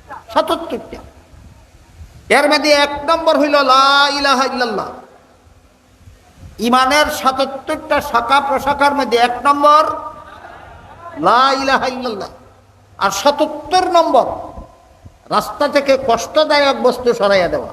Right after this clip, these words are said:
মধ্যে আছে আরো সাতাত্তরটা। এইগুলি হইল পরিপূর্ণ ইমান, এইগুলি হইল ইসলামের বিধিবিধান। এবার বলেন,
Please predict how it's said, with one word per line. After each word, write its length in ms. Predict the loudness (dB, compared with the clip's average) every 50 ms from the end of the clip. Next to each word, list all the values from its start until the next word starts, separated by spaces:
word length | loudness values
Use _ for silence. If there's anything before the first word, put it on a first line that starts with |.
| -16 -20 -20 -20 -20 _ -20 _ _ _ _ _ _ -20 _ _ _ _ _ _ -6
মধ্যে 380 | -2 0 0 0 0 0 2 2
আছে 280 | 4 2 2 2 2 2
আরো 180 | 2 2 0
সাতাত্তরটা। 580 | 0 -2 -2 -2 -6 -6 -8 -10 -10 -10 -14 -18 -18 -20 -20 -20 -20 -20 _ -20 -20 _ _ _ _ _ -20 -20 -20 -20 -20 _ -20 -20 -20 -20 -20 _ 2
এইগুলি 680 | 4 6 6 6 4 0 -4 -4 -4 -4 -4 0 0 2
হইল 320 | 4 4 4 4 2 0 0 0 0
পরিপূর্ণ 640 | -2 0 0 -2 -4 -6 -2 0 0 0 0 0 0
ইমান, 600 | 0 0 -2 -2 0 2 2 2 0 -2 -6 -8 -12 -16 -18 -18 -18 -18 -18 -20 -20 -20 -20 _ _ _ _
এইগুলি 500 | 2 2 2 2 0 0 0 0 0 0
হইল 180 | 0 0 0 0
ইসলামের 640 | -2 -2 -4 -6 -10 -6 -2 0 0 0 0 0 -2
বিধিবিধান। 680 | -4 -4 -6 -4 -4 -4 -4 -4 -4 -6 -6 -8 -10 -16 -18 -20 -20 -20 -20 -20 -20 -20 -20 -20 -20 _ _ _ _ _ _ _ -20 -20 -20 -20 _ -20 -20 -20 _ -20 -10 -4
এবার 220 | 2 2 2 4
বলেন, 400 | 4 2 2 2 2 2 0 -2